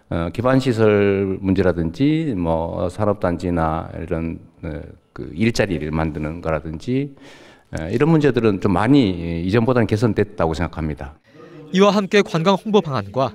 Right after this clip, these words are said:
Speaker 2: 에너지 전환 계획, 광역 교통 대책 등 도정 전반에 대한 점검이 이뤄졌습니다. 이날 본회의에서는 오 분 발언을 통해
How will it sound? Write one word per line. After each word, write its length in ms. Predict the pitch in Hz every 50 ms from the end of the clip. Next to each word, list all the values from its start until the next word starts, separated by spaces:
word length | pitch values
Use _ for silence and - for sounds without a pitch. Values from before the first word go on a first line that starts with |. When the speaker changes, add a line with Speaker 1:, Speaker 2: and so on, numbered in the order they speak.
| - - - - - -
Speaker 2:
에너지 320 | 151 151 175 180 170 -
전환 300 | - 156 143 156 160 147
계획, 360 | 117 101 - - 92 76 - - - - - _ _ _ _ _ - -
광역 240 | - 165 170 190 185
교통 240 | - 165 - 185 175
대책 300 | 165 156 - - - -
등 180 | - 135 127 104 - - - - - - - - -
도정 240 | - 175 160 196 185
전반에 360 | 175 185 165 160 180 180 175
대한 240 | 151 156 180 180 131
점검이 420 | - - - 139 151 170 180 175
이뤄졌습니다. 640 | 175 165 151 127 120 - - 104 90 85 90 90 82 - - - - - - - - 156 - - - 156 156 156 - - - 151 151
이날 220 | 175 185 208 208 202
본회의에서는 680 | - 190 175 190 196 190 180 - 196 185 202 202 170
오 100 | 147 131
분 160 | 131 180 185
발언을 340 | 180 - - 135 151 160 160
통해 360 | 151 - 123 123 147 131 -